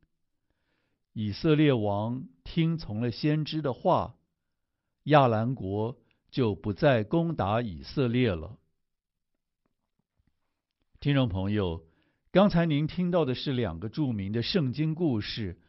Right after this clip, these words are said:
都跟祷告有关，记载于《列王记》。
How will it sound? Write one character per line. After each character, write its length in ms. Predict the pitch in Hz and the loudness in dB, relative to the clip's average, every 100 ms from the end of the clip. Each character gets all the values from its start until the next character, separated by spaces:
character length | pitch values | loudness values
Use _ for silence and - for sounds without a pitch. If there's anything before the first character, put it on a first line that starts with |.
| _ _ | _ _
都 240 | - 170 170 | 4 6 6
跟 280 | 170 175 170 | 4 2 2
祷 260 | 107 76 | 0 0
告 240 | 78 165 123 | 2 4 4
有 220 | 95 73 | 2 -8
关， 460 | - 131 127 135 - _ _ _ _ | 0 4 4 2 -6 _ _ _ _
记 280 | 160 151 107 | 2 2 2
载 220 | 101 87 | -2 -4
于 460 | 87 92 104 123 - | -6 -4 -2 -4 -8
《列 380 | - 151 156 117 | 0 4 6 4
王 420 | 87 87 82 92 | 0 -4 -6 -6
记》。 440 | - 151 131 87 | -4 -2 -2 -2